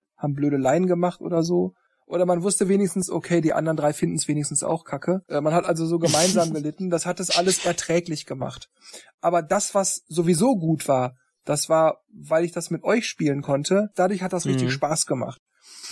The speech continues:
Speaker 1: Und wie gerade schon von mir angedeutet, ganz alleine glaube ich nicht, dass ich jemals wieder so einen Spaß haben werde mit dem Spiel. Und auch mit Besuch, der ab und zu mal vorbeikommt, ob das jetzt Mario Party Fans sind oder nicht,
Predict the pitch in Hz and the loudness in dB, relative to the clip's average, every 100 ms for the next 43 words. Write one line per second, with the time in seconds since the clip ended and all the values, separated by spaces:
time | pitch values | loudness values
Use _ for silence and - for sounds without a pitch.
0 | - - - 170 - 180 165 170 202 202 | -14 -16 -4 -4 -4 -6 -2 -2 -2 -6
1 | 185 185 190 185 175 175 170 175 175 175 | -4 -2 2 0 0 0 2 2 0 -6
2 | - _ _ _ - 175 180 165 165 180 | -8 _ _ _ 0 0 2 0 2 2
3 | 214 208 - 160 165 170 170 190 202 - | 0 -4 -6 -2 -2 0 -4 0 0 0
4 | 160 180 170 175 196 196 - 185 170 170 | -2 -2 -2 -4 0 0 -2 0 0 0
5 | 165 - 156 180 156 135 139 135 139 139 | -6 0 0 0 -2 -6 0 0 2 0
6 | 135 143 - 156 160 185 - - 151 180 | -4 -6 -6 0 2 2 0 -2 0 -2
7 | - 175 170 - - 156 185 202 - - | -2 -2 -2 -2 0 4 4 2 0 -4
8 | 165 170 - 170 160 160 131 156 170 180 | -4 -6 -6 -4 -4 -4 0 0 2 -2
9 | 175 - 208 - 156 151 - 151 156 175 | -2 -6 -8 -4 -2 -2 -4 -2 0 0
10 | 160 156 151 156 160 151 156 156 139 131 | -2 -2 -2 -4 -4 -4 -4 -4 -2 0
11 | 147 165 - | 0 -4 -8